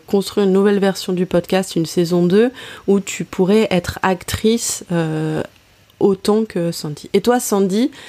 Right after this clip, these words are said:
c'était quoi ton analyse ? C'est quoi, c'était quoi tes frustrations au début, euh, de, de, quand t'as, quand t'as voulu avoir ce reboot ? Est-ce que tu te souviens ? Tu peux te, te projeter là-dedans ?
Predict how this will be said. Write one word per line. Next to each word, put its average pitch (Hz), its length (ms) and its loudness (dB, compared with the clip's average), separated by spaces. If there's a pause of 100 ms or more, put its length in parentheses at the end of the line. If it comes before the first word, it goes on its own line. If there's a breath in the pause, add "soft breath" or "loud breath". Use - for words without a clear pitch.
(140 loud breath)
c'était - 280 0
quoi 339 180 0
ton 190 240 4
analyse ? 190 600 4
C'est 185 120 0
quoi, 220 260 2
c'était 185 280 -4
quoi 220 160 -2
tes 170 180 0
frustrations 196 1040 0
au 170 80 2
début, 175 500 0
euh, 175 180 4
de, 151 400 0 (520 loud breath)
de, - 340 0
quand 175 140 0
t'as, 160 240 0
quand 156 160 -2
t'as 165 140 4
voulu 190 320 4
avoir 185 220 0
ce - 140 -4
reboot ? 160 360 0
Est-ce 156 120 -6
que - 60 -2
tu 214 160 0
te - 80 -8
souviens ? 165 320 0
Tu - 140 -12
peux 160 120 -4
te, 156 320 -4
te - 160 -8
projeter - 440 -4
là-dedans ? 156 320 -4